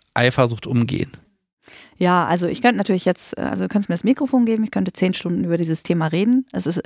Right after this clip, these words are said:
Speaker 2: groß.
Speaker 1: Mach doch einen eigenen Podcast.
Speaker 2: <laughs> Oh, gute Idee. Vielen Dank. Versuch ich
Speaker 1: N-,
Speaker 2: mal.
Speaker 1: nenn ihn doch irgendwie Monopoly oder so.
Speaker 2: <laughs> Ja, das mache ich. Ähm, warte, wo war ich? Eifersucht.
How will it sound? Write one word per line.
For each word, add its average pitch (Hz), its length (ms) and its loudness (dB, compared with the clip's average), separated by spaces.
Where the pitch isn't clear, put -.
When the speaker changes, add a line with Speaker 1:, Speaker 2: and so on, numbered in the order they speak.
Speaker 2:
groß. 180 180 -2
Speaker 1:
Mach 220 120 6
doch 311 100 6
einen 104 80 4
eigenen 104 300 2
Podcast. - 600 0
Speaker 2:
<laughs> 247 40 2
Oh, 294 220 2
gute 349 260 0
Idee. 285 360 2
Vielen - 240 2
Dank. - 280 2
Versuch 254 360 2
ich 131 160 4
Speaker 1:
N-, 180 100 0
Speaker 2:
mal. 240 120 6
Speaker 1:
nenn 175 180 6
ihn 196 140 2
doch 160 160 4
irgendwie 143 240 4
Monopoly 147 600 4
oder 117 200 4
so. 127 280 4
Speaker 2:
<laughs> - 100 -8
Ja, - 80 4
das - 200 0
mache 156 220 2
ich. - 120 -6
Ähm, 247 600 2
warte, 220 280 2
wo 196 80 -6
war 180 180 4
ich? 160 140 -6
Eifersucht. 156 520 0